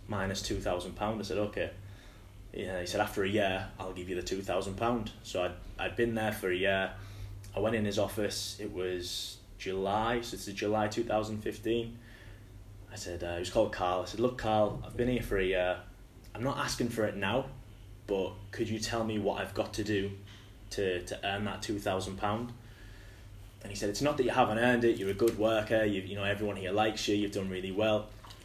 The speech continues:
Um, and he said, "You've, um, you've been doing a bit of Muay Thai, haven't you?" And at this point, I'd, I'd been doing Thai boxing for, I started in September twenty fourteen.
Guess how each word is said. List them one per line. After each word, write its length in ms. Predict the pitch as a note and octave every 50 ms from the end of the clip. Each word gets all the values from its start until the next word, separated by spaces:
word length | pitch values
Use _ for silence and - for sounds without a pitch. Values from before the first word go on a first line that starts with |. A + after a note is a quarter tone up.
| - - - - - - - - - - - -
Um, 420 | F#2 F#2 F#2+ F#2+ F#2+ F#2 F#2+ F#2 -
and 100 | - G2
he 80 | A2 G#2+
said, 220 | - A2+ G#2+ A2
"You've, 260 | A#2+ A2+ G#2+ - A#2
um, 480 | A#2 A#2 A#2 A2+ A2 G#2+ G#2 G2 F#2 G2 - - - - G#2+
you've 180 | A#2 A#2 -
been 140 | - E3+ E3+
doing 160 | D#3+ D#3 C#3+
a 60 | B2 A#2+
bit 100 | A#2+ -
of 80 | A2
Muay 240 | A2 G#2+ G2+ G2 G2
Thai, 240 | - C3+ C#3 D3+ D3
haven't 240 | A2 G2 F#2+ F#2 F2+
you?" 120 | E2+ F2 - - - - -
And 100 | G#2+ G2+
at 140 | G2+ G2 -
this 160 | A2+ A2+ -
point, 280 | - - A2+ G#2+ G#2+ -
I'd, 140 | - F#2+ - - -
I'd 220 | F#2+ F#2+ F#2 -
been 180 | G#2 G2+ G2 F#2+
doing 220 | F#2+ F#2 F#2+ F#2
Thai 240 | F#2 - F2+ F#2 F#2
boxing 480 | F#2+ F#2 F2+ - - - F#2 F2 F2
for, 640 | F2 - - F#2 F2+ F2+ F2 F2 F2 F2 E2+ E2+ - - - - - - - - - - - -
I 60 | -
started 540 | - - - - A2+ A#2 A#2 - - A#2 A2+
in 400 | A2 G#2+ G#2 G2+ G2+ G2 G2+ G2+ - - -
September 600 | - - - - - - - - G2+ G#2 G#2+ G#2+
twenty 360 | G#2 - - G#2+ G#2 G#2 G#2
fourteen. 640 | - - A2+ G#2 G2+ G#2 - A2+ G#2+ A2 A#2 A#2+ A#2+